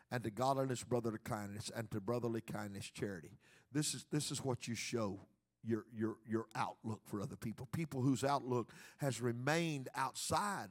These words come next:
of God's control. The, you see, the number one way to destroy any relationship is for you to be selfish about it.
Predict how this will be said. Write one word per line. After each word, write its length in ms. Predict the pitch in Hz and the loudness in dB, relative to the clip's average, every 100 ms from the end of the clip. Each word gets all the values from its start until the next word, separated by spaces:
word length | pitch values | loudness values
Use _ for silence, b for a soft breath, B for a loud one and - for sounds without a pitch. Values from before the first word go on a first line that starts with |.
| 104 | -6
of 200 | 107 - | -4 2
God's 420 | 104 98 90 - | 2 2 -2 -6
control. 560 | - 90 - 90 78 - B B B | -8 -8 -4 -4 -4 -12 B B B
The, 120 | - | -6
you 120 | - 120 | -2 0
see, 180 | - | 2
the 140 | 139 135 | 2 4
number 260 | 165 220 | 4 6
one 300 | 294 208 185 | 6 6 4
way 180 | 160 175 | 2 2
to 80 | 139 | 2
destroy 540 | 117 123 - 143 131 123 | -2 -4 0 2 2 0
any 200 | 156 175 | -2 0
relationship 800 | 135 131 139 - 113 - 110 - | 2 2 0 -2 -4 0 0 0
is 120 | - | -4
for 140 | - | -2
you 220 | 120 160 233 | -2 0 0
to 80 | |
be 120 | 143 147 | 2 0
selfish 640 | - 226 269 139 104 - | 0 0 -2 -6 -6 -6
about 300 | - 151 | -8 -10
it. 60 | 151 | -16